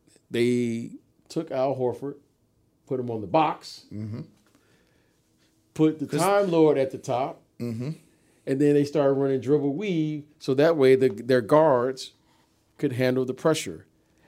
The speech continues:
Speaker 1: And they always kept Draymond on the strong side of the ball. Th-, that's, to me, that's the most amazing thing about how good these coaches really are. So they say, "Well, Draymond didn't have a good game." No, it was not Draymond didn't have a good game.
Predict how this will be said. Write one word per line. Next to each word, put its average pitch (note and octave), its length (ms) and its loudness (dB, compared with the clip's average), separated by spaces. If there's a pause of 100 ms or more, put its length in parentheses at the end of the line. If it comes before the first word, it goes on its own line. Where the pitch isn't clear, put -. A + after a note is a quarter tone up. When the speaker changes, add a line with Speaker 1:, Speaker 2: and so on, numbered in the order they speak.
(100)
Speaker 1:
And D3+ 300 4
they C#3+ 140 2
always D3 480 4
kept C3+ 260 0
Draymond C3 580 2
on B2 120 -2
the A2+ 80 -8
strong C#3+ 420 0
side B2+ 380 0
of A2+ 80 -2
the A#2 80 -4
ball. A2+ 280 -6 (300)
Th-, - 160 -2
that's, D3 520 0
to - 180 -4
me, F3+ 140 2
that's F3+ 220 4
the E3+ 60 -2
most C#3+ 220 0
amazing A2+ 400 -2
thing G#2 240 -4
about G2 340 -4 (160)
how A2+ 280 0
good G#2 240 -2
these G2+ 160 -4
coaches G#2+ 360 -6
really F#2 240 -4
are. E2+ 60 -4
So - 100 -4
they C#3 80 -2
say, D#3+ 140 -6
"Well, E3 160 -6
Draymond F#3 300 0
didn't D3 100 2
have C#3 120 2
a B2+ 40 -8
good B2+ 160 -2
game." A#2 260 -4
No, G3 300 -4 (360)
it E4 140 -6
was C4+ 140 -2
not A#3+ 160 0
Draymond E3 300 4
didn't D3 120 6
have C3 140 4
a - 20 -6
good B2 160 0
game. C3 360 0